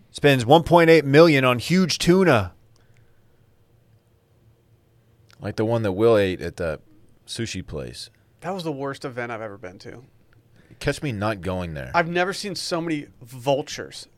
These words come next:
Speaker 3: th-, than at that event. When they, when they busted out some tuna, the people were just losing their minds, just, like, sprinting at it, trying to get some.
Speaker 2: Did it taste dope?
Speaker 3: It was fine, but, like, it was also just, like, it was too many people, man.
Speaker 2: Hmm.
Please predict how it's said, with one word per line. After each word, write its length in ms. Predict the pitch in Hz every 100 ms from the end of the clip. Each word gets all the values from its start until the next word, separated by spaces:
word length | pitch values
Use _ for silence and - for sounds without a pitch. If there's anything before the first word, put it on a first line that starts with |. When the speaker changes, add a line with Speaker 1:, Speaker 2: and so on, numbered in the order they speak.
| _
Speaker 3:
th-, 360 | 143 - 131 143
than 220 | 151 143
at 160 | 143 143
that 180 | 131
event. 340 | 127 107 107 -
When 120 | 131
they, 140 | 139
when 180 | 151 160
they 80 | 156
busted 380 | 143 156 156 156
out 160 | 147
some 120 | - 127
tuna, 380 | 143 135 147 139
the 140 | 131
people 300 | - 165 170
were 80 | 151
just 180 | 139 131
losing 380 | 135 143 151
their 120 | 139 120
minds, 640 | 120 123 123 107 101 -
just, 280 | - 127 107
like, 100 | 101
sprinting 600 | - - 143 139 147 127
at 160 | 110 110
it, 80 |
trying 180 | - 127
to 60 | 117
get 200 | 117 110
some. 260 | - 58 -
Speaker 2:
Did 140 | 107
it 100 | 104
taste 240 | 123 117 -
dope? 320 | 95 170 - - - _
Speaker 3:
It 120 | 277 320
was 160 | 269
fine, 600 | - - 196 302 214 214
but, 140 | 196 190
like, 240 | 190 185
it 60 | 190
was 100 | 180
also 220 | 208 220
just, 260 | 180 185 180
like, 260 | 156 127
it 180 | - 165
was 140 | 175
too 200 | - -
many 200 | 233 208
people, 420 | 147 175 208 147 117
man. 420 | 110 117 151 160 _ _ _ _ _
Speaker 2:
Hmm. 300 | 87 85